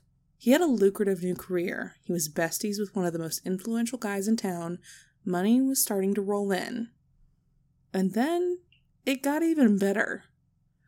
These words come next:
A local gym announced it was going out of business, and Tim decided to fulfill a lifelong dream. He bought the gym and opened the Mid-America Health and Racquetball Club,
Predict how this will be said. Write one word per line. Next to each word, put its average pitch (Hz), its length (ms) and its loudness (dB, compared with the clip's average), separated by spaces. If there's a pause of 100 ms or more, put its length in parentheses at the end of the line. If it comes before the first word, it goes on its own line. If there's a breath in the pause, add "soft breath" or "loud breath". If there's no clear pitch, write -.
(400)
A 202 40 2
local 240 400 2
gym 196 340 2
announced 185 460 0
it - 80 -4
was 175 80 -2
going 175 240 -2
out 175 100 -4
of 175 80 -4
business, 277 560 2
and 190 180 -2
Tim 370 240 0
decided 208 460 0
to 220 100 -2
fulfill 185 600 -2
a - 120 -4
lifelong 175 600 -4
dream. 180 480 -6 (1800)
He - 180 0
bought 226 260 0
the 254 60 -2
gym 170 500 -4 (200)
and 185 140 0
opened 180 420 0
the 175 60 0
Mid-America 240 680 2
Health 190 380 -4
and 190 120 0
Racquetball 175 580 -6
Club, - 360 -8